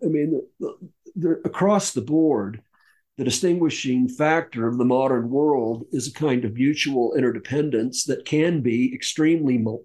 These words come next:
malign if states, uh, find themselves in mortal conflict. And with nuclear weapons, of course,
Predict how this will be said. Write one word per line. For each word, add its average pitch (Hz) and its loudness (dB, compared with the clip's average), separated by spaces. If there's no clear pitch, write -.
malign 117 0
if 151 2
states, - -2
uh, 131 0
find 131 2
themselves 113 0
in 120 2
mortal 113 0
conflict. 127 -2
And 120 0
with 156 0
nuclear 156 2
weapons, 147 0
of - -8
course, 120 -2